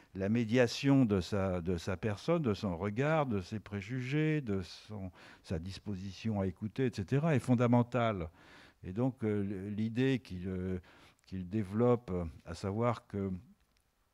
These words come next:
le dispositif même de capture euh, doit être rendu visible, hein, c'est-à-dire le point de vue qu'on ob-,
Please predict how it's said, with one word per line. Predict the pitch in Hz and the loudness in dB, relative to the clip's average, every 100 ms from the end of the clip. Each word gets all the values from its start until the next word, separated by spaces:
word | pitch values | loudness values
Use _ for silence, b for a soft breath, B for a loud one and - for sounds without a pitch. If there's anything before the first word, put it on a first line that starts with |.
| _ - - | _ -20 -10
le | 104 104 | -6 -4
dispositif | 117 - 131 110 113 - 123 - 120 | -4 -4 -2 -2 -2 -6 -8 -4 2
même | 131 135 123 101 87 85 - | 6 8 6 4 -2 -10 -14
de | 92 107 | -6 -6
capture | 90 131 113 - - 135 131 113 78 - b b b 95 | -4 -4 -4 -10 -8 -4 -2 -2 -6 -14 b b b -12
euh, | |
doit | 87 113 107 | -4 -2 0
être | 120 113 - 104 | -2 -2 -4 -4
rendu | 90 104 101 | -2 -2 0
visible, | 107 110 107 165 220 123 | 0 0 0 0 0 0
hein, | 101 | -2
c'est-à-dire | 117 107 - 110 139 | -4 -8 -8 -6 -4
le | 104 | -6
point | - 131 127 | 0 0 0
de | |
vue | 110 147 | -2 -6
qu'on | 131 113 104 | -4 -2 0
ob-, | 98 | -4